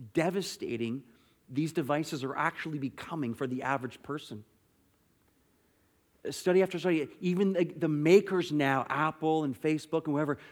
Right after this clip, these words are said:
they're, they're, they're really coming to this, and their, their, their consciences are being pricked to say, "Man, this isn't helping us.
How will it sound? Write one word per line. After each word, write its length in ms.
they're, 200
they're, 180
they're 140
really 180
coming 480
to 140
this, 160
and 200
their, 120
their, 160
their 160
consciences 800
are 60
being 220
pricked 260
to 60
say, 140
"Man, 180
this 160
isn't 260
helping 360
us. 320